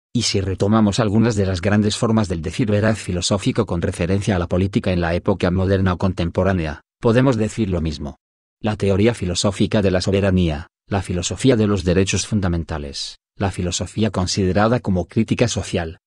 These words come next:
ninguna de estas formas de filosofía, ninguna de estas formas de veredicción filosófica tiene que decir cómo gobernar, qué decisiones adoptar, qué instituciones establecer. Pero, en cambio,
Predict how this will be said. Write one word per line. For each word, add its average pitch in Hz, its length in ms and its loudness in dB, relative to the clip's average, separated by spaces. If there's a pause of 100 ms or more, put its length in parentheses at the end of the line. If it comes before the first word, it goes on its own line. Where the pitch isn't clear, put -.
ninguna 101 460 2
de 95 80 2
estas 95 260 -2
formas 104 300 0
de 95 80 2
filosofía, 90 840 -2 (160)
ninguna 104 480 2
de 95 60 2
estas 95 260 -2
formas 104 320 0
de 95 80 2
veredicción 98 540 -2
filosófica 92 680 -2
tiene 98 240 0
que 98 80 -2
decir 95 320 0
cómo 92 240 -2
gobernar, 85 480 -2 (180)
qué 117 120 2
decisiones 113 600 2
adoptar, 87 520 -4 (160)
qué 143 120 4
instituciones 110 800 0
establecer. 92 680 -4 (400)
Pero, 95 340 2 (180)
en 104 140 0
cambio, 95 380 2